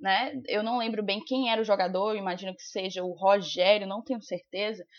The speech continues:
mas o, o Sobis pede pro cara subir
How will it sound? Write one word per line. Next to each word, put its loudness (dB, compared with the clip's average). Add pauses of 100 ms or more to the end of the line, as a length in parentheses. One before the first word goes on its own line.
(240)
mas 4
o, 4
o -4
Sobis 4 (100)
pede 10
pro 2
cara 10
subir 4